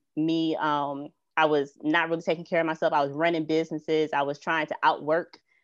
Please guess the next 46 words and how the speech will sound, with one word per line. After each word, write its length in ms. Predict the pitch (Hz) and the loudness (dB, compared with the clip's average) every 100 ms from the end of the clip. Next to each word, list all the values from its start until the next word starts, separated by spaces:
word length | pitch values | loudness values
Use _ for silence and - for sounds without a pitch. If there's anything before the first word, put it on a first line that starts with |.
| _ 170 | _ 2
you 80 | |
know, 140 | 170 170 | 6 6
depression. 640 | 156 - 165 170 170 151 | 4 2 0 0 -4 -2
I 80 | 147 | -2
was 120 | 151 | -4
trying 140 | 156 | -6
to 60 | - - | -6 0
outwork 440 | 151 151 156 160 | 0 2 -2 -2
the 80 | 156 - | -8 -2
feeling 300 | 151 151 147 | -2 0 -4
of 120 | 131 | -4
inadequacy 920 | 147 - 139 165 - 185 214 214 208 _ - | -6 -2 -2 -2 -4 -8 -4 -6 -6 _ -2
that 80 | 156 | 2
I 80 | 151 | 2
was 140 | 151 | 0
going 280 | 160 160 175 | -2 -2 -2
through. 300 | 208 214 220 _ _ - _ - | -2 -2 -4 _ _ -20 _ -2
And 400 | 180 190 185 180 | 2 4 4 2
I 140 | 165 | 0
realized, 500 | 170 196 202 180 175 160 | 2 2 4 4 2 0
like, 180 | 156 - | -4 -4
"Okay, 400 | 170 165 - - _ _ - | -4 -4 -6 -10 _ _ -6
like, 140 | 156 - | -4 0
something's 340 | 175 175 165 | -2 -2 -6
gonna 160 | 175 165 | -2 -2
have 120 | 151 | -2
to 80 | 156 | -6
change. 320 | 151 139 147 | -8 -8 -8
Something's 260 | 151 156 - | -10 -10 -10
gonna 140 | 151 | -8
have 160 | 151 139 | -8 -10
to 80 | 143 | -12
shift, 320 | 143 135 - _ _ - | -8 -8 -10 _ _ -2
and 80 | 151 | 0
I 40 | |
have 100 | 147 147 | 0 -4
to 80 | |
really 220 | 139 151 147 | -4 -4 -4
take 220 | 131 - | -8 -8
this 180 | - - | -14 -6
seriously." 560 | 214 165 151 - - | -4 -4 -6 -14 -12
And 100 | 165 | -10
so 100 | - 151 | -2 0
I 120 | 147 | 0
did 280 | 156 170 170 | 0 -2 0
that. 280 | 147 135 | -4 -4